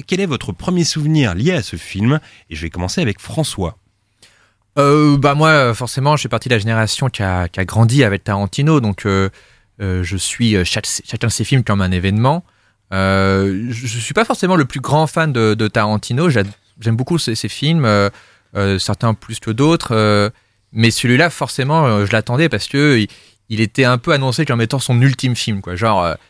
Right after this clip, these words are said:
Speaker 2: ça y est. Non, c'est, en plus par le titre, quoi. Genre, euh, le gars, on sait qu'il est fan de Sergio Leone, donc, euh, le, le titre rappelle un peu le,
Speaker 1: Mhm.
Speaker 2: le, le Once Upon a Time et, euh, in, euh,
Speaker 1: America.
Speaker 2: in America, tout ça. Donc il y avait ce côté un peu film testament, il va tout mettre dedans, le casting incroyable. Donc, euh,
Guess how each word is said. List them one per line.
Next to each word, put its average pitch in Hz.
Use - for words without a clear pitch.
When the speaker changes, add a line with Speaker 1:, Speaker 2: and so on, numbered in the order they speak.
Speaker 2:
ça -
y 107
est. 87
Non, 131
c'est, -
en 120
plus 165
par 123
le 123
titre, -
quoi. -
Genre, 117
euh, 101
le 113
gars, 131
on 131
sait 123
qu'il 113
est 107
fan 120
de 101
Sergio 104
Leone, 131
donc, 101
euh, 95
le, 95
le 104
titre -
rappelle 110
un 98
peu 110
le, 90
Speaker 1:
Mhm. 87
Speaker 2:
le, 92
le 87
Once 101
Upon 95
a 95
Time 98
et, 87
euh, 85
in, 95
euh, 82
Speaker 1:
America. 87
Speaker 2:
in 101
America, 101
tout -
ça. 139
Donc 113
il -
y 120
avait 123
ce 117
côté 131
un 120
peu 131
film 127
testament, 113
il 123
va 104
tout -
mettre 107
dedans, 117
le 127
casting 113
incroyable. 110
Donc, 113
euh, 110